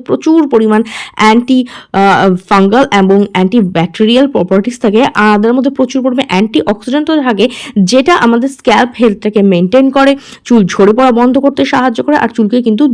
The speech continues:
দ্রুত বৃদ্ধি করতে এবং নতুন চুল গজাতেও সাহায্য করে। দেখো, আমি এখানে ভালোভাবে এক টুকরো আদাকে গ্রেট করে নিয়েছি। আর এবার আমি তোমাদের সঙ্গে সেই ম্যাজিক্যাল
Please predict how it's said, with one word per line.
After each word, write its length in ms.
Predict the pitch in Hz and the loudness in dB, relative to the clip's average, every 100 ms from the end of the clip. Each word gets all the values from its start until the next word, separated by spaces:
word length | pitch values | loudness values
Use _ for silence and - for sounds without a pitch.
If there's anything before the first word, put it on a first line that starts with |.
| 175 | -2
দ্রুত 240 | 233 247 285 233 | -4 -2 0 0
বৃদ্ধি 280 | 185 214 214 302 | 0 0 0 0
করতে 180 | 311 302 | -2 -2
এবং 140 | 233 269 233 | -2 2 0
নতুন 200 | 208 226 | 0 0
চুল 240 | 226 220 196 | -2 -2 0
গজাতেও 360 | 175 170 175 392 | 0 -2 -4 -4
সাহায্য 380 | - 175 156 160 | -2 -4 -4 -2
করে। 120 | 170 - - - 233 | -4 -6 -20 -8 -2
দেখো, 140 | 240 | 0
আমি 160 | 233 269 262 | 2 2 0
এখানে 180 | 302 330 | 0 0
ভালোভাবে 480 | 254 254 285 302 302 | 2 2 2 2 2
এক 140 | 254 - | 0 -2
টুকরো 220 | 269 262 | -2 0
আদাকে 320 | 220 208 208 170 | 0 0 -2 -2
গ্রেট 320 | 156 185 - | 0 0 0
করে 220 | - 285 | 0 0
নিয়েছি। 360 | 294 302 285 370 539 - - | 2 0 2 2 0 -2 -6
আর 100 | 233 - 262 | -2 2 4
এবার 220 | 277 277 403 | 4 4 4
আমি 100 | 359 359 | 4 2
তোমাদের 320 | 294 277 277 | 2 2 0
সঙ্গে 160 | 277 269 269 | 0 -2 2
সেই 120 | 294 220 | 2 4
ম্যাজিক্যাল 460 | 180 208 220 311 359 | 4 0 -2 0 2